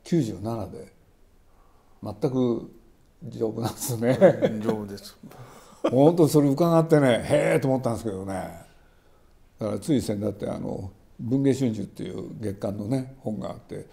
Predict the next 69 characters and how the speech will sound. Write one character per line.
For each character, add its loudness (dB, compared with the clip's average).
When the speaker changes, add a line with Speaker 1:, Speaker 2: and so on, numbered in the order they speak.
Speaker 1:
彼 0
の -6
イ -4
ン -6
タ -4
ビ -8
ュ -8
ー -8
っ -14
て -14
い -10
う -10
の -10
を -10
読 -10
ん -16
で -18
た -18
ら、 -20
「私 -2
も -2
も 0
う -8
九 -4
十 -8
七 -6
な -10
ん -12
で、 -12
Speaker 2:
う -20
ん。 -20
Speaker 1:
こ -2
れ 2
以 0
上 -2
や -4
る -10
と -12
ね、 -10
老 0
害 -4
だ」 -8
と。 -20
「だ 0
か -2
ら」 4
っ -2
て、 -8
そ -6
の -4
次 -2
に -2
こ -2
う -8
書 -2
い -6
て -12
あ -10
っ -18
た -20
ん -20
だ。 -20
「百 -8
で -8
辞 -8
め -12
る」 -16
っ -16
て。 -20